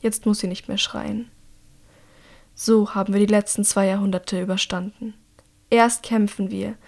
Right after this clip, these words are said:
erst sorgen wir für unser Überleben und dann versuchen wir damit klarzukommen. Dein Clan braucht dich, Dreya. Er braucht dich und deine Feuerkraft und er braucht dich jetzt. Alles andere kann warten." Dein Clan.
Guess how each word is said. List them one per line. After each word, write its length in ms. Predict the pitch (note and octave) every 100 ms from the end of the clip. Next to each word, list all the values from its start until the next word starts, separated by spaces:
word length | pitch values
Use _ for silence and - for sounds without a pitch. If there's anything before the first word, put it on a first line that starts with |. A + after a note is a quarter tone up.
| - - _
erst 320 | A3+ A3+ -
sorgen 280 | A3+ G#3+ G#3+
wir 100 | G#3
für 160 | - G#3
unser 260 | G3+ G3
Überleben 580 | F#3+ G3 F#3 G3 G3 G3
und 160 | F#3+ F#3+
dann 200 | G3 G3+
versuchen 420 | G#3+ F#3+ G3+ F3+
wir 60 |
damit 260 | F3+ F3+ -
klarzukommen. 720 | - F#3 G3 - - G3 A3 A#3 _ - _ - - - - - - - - - -
Dein 180 | G#3+
Clan 320 | G#3+ A3 G3+ G#3
braucht 320 | F#3+ G3+ -
dich, 160 | G3
Dreya. 360 | - F#3+ G#3 A#3 - _ _ _ _ _
Er 100 | A3+
braucht 380 | A3+ A3 A3 -
dich 140 | G#3+
und 100 | G#3
deine 160 | G3+ G3+
Feuerkraft 720 | - G3+ G3 - G3 G3+ -
und 80 | G#3
er 80 |
braucht 240 | G#3 G3 G3
dich 160 | G3+
jetzt. 420 | G3 F#3 - - - _ _ _ _ _ _ -
Alles 240 | G3 F#3
andere 380 | F#3 F3+ F#3 F#3
kann 240 | - G3
warten." 420 | F#3 G#3+ G#3+ A#3 G#3+ - - - - - - - - - - - - - -
Dein 420 | G#3 G3+ G#3 G#3+
Clan. 540 | - G3+ G3 G#3 G3